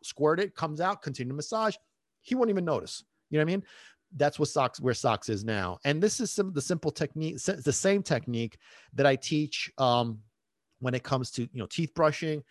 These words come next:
when it comes to, you know, nail clipping, you know, it's the same exact technique. And I actually made a video that's a very sloppy video. I made it just myself with no editing whatsoever. It was just a quick,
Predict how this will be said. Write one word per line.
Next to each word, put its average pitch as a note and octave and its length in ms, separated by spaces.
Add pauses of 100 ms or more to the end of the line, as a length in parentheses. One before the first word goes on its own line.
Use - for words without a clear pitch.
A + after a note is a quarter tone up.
(200)
when A#2+ 180
it G#2+ 100
comes G#2+ 320
to, A#2 340
you C3+ 80
know, G2 80
nail C#3 280
clipping, D3+ 580 (340)
you C#3+ 80
know, C#3 320 (100)
it's E3 200
the C#3+ 120
same D#3+ 600
exact C3+ 560
technique. D#3 600
And C#3 300 (220)
I D#3 60
actually F3+ 220
made D#3+ 160
a B2+ 40
video B2+ 540
that's A#2 160
a C#3 40
very C3+ 180
sloppy B2 500
video. G2 380
I F2+ 100
made G#2 160
it G2+ 100
just G2+ 200
myself G#2 380
with A2 80
no A2+ 180
editing G#2+ 300
whatsoever. G#2 460
It G#2 40
was G#2 100
just G#2+ 180
a - 40
quick, - 440